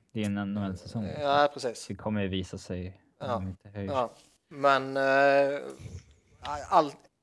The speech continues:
Speaker 2: alltså, hela grejen grundar sig ju i vilka krav de har på laget och om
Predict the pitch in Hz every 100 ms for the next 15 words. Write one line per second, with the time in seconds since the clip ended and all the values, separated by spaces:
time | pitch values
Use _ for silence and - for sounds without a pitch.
0 | _ 170 - 143 196 160 143 190 160 123
1 | 127 131 139 165 147 120 - 123 123 131
2 | 139 165 127 120 127 131 151 120 - 123
3 | - 131 113 110 123 131 117 - 123 113
4 | 107 110 160 - _ 135 - _ _ 131
5 | 117